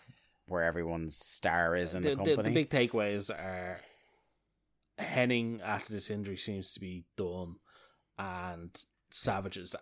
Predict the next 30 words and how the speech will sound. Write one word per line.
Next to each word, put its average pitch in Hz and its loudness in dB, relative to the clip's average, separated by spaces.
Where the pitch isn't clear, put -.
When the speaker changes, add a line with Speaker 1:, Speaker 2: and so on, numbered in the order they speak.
Speaker 2:
absolutely 95 -4
one 95 -6
hundred 98 -8
percent - -8
done. 76 -14
Speaker 1:
Yeah, - -6
yeah. 65 -10
But 95 2
will 92 2
still 113 2
be 107 4
prominent 123 6
parts 131 6
of 113 -2
television 120 8
for 110 0
Speaker 2:
Yes, 90 -4
Speaker 1:
quite 120 8
a - 10
Speaker 2:
they 117 10
will. 87 8
Speaker 1:
while. 87 6
Um, 80 -2
right. 101 6
Thanks 117 6
very 110 6
much 101 4
for 98 -4
that, 95 4
Lee. 170 2